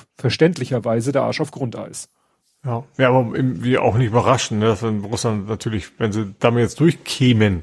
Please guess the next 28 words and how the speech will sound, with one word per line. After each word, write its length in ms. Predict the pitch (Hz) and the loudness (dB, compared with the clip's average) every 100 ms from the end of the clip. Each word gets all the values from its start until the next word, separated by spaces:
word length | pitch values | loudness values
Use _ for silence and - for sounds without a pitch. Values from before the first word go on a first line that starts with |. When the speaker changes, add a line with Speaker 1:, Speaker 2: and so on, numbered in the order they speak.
| - | -4
Speaker 2:
in 100 | 110 | 0
der 160 | 113 | 2
Ukraine, 440 | 117 - 107 107 104 | 0 -2 0 2 0
dann 160 | 95 | 0
würden 140 | 117 110 | 0 2
sie 80 | 110 | 0
einfach 260 | 107 101 | 0 -2
das 100 | - | -2
einen 160 | 110 107 | 0 2
nach 120 | 104 | 2
anderen 300 | 120 107 92 | 2 2 0
quasi 340 | - 110 101 101 | -4 -4 -2 -2
Speaker 1:
Ja. 120 | 117 104 - - - | -2 -4 -14 -16 -12
Speaker 2:
auch 140 | 104 | -10
sich 160 | - 98 | -8 -6
ausschnappen, 480 | 104 - 101 - 104 | -6 -6 -8 -8 -10
ja. 140 | 104 - - - | -12 -16 -20 -10
Speaker 1:
Ja, 80 | 127 | -8
ja. 220 | - - _ _ _ _ | -8 -14 _ _ _ _
Also 180 | 139 127 | -2 0
erstmal 300 | 135 147 135 | -2 0 0
alles, 260 | 135 135 127 | 2 2 -2
was 140 | 127 | -6
nicht 120 | 123 | -6
in 60 | 127 | -4
der 100 | 120 | -2
nato 360 | 127 139 156 165 | 2 2 2 2
ist. 320 | 165 - | 0 -4